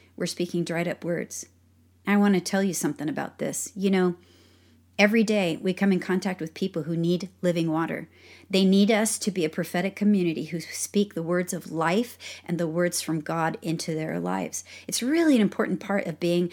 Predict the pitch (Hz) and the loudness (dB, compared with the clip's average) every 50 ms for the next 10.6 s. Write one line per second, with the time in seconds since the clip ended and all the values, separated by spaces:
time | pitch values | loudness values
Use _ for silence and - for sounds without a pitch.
0 | - - - - - 185 - 190 175 - 185 180 190 - - 180 190 226 262 208 | -8 -18 -14 -6 -6 -4 -2 -2 0 0 0 0 0 -2 2 4 6 6 6 4
1 | - - - - _ _ _ _ _ _ _ _ _ _ _ _ _ _ _ _ | 4 0 -6 -14 _ _ _ _ _ _ _ _ _ _ _ _ _ _ _ _
2 | _ _ _ - 202 - - 262 311 320 302 233 202 185 170 - 208 - - 170 | _ _ _ -6 -4 -2 2 2 4 4 6 6 6 4 4 2 0 0 0 -2
3 | - - 190 190 165 143 156 - 170 165 170 147 - - 170 160 - - - - | -2 0 0 0 0 -2 -2 -2 -2 0 0 0 0 -2 -4 -2 -2 -4 -8 -8
4 | - - 139 - - _ _ _ - - - - _ - 202 202 - 233 214 - | -10 -10 -10 -12 -14 _ _ _ -20 -20 -20 -16 _ 0 0 2 4 2 2 2
5 | - 220 214 202 - 240 233 220 - 220 202 180 170 - - - 233 220 220 - | 0 0 0 0 2 2 2 2 4 4 4 4 4 2 0 2 0 0 0 2
6 | 185 175 - - 190 180 175 165 160 - - 175 - 180 165 - - - - 175 | 2 2 2 2 2 2 2 2 2 -2 -6 -6 -4 -4 -4 -4 -4 -2 2 4
7 | 185 180 180 160 156 147 - - 151 151 170 160 147 - - - 190 180 - - | 4 4 4 4 2 -2 0 -2 -2 0 0 0 -2 -2 -2 -2 -2 -2 -2 -2
8 | - 160 139 147 - - - - - - - 180 - - - 208 190 190 170 165 | -2 -2 -2 -2 -4 -6 -14 -18 -14 -6 -4 -4 -4 2 4 4 4 4 4 0
9 | - - - 196 202 202 208 196 185 165 151 156 151 156 160 - - - _ - | -4 0 2 2 2 4 2 2 2 2 0 0 0 -2 -2 -6 -14 -20 _ -6
10 | - - 202 202 - - - - 160 160 160 | 0 2 2 2 2 -4 -2 -2 -2 -2 -2